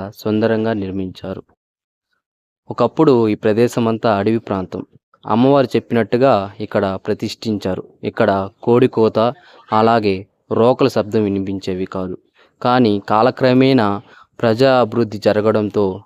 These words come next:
ఇక్కడ ప్రజలు స్థిరపడి ఇది మొత్తం ఒక టౌన్గా మారిపోయింది. ఇక్కడ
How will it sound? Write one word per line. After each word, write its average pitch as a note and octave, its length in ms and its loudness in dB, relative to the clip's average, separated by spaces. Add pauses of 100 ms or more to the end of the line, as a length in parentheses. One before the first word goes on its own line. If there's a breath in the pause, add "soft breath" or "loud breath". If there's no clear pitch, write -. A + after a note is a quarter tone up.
(420)
ఇక్కడ - 300 -2 (520)
ప్రజలు A2 360 -2
స్థిరపడి G#2 560 -2 (800)
ఇది A2+ 120 -2
మొత్తం A2 360 0
ఒక G#2+ 160 -2
టౌన్గా A2 460 0
మారిపోయింది. F#2+ 720 -4 (1000)
ఇక్కడ A#2+ 260 0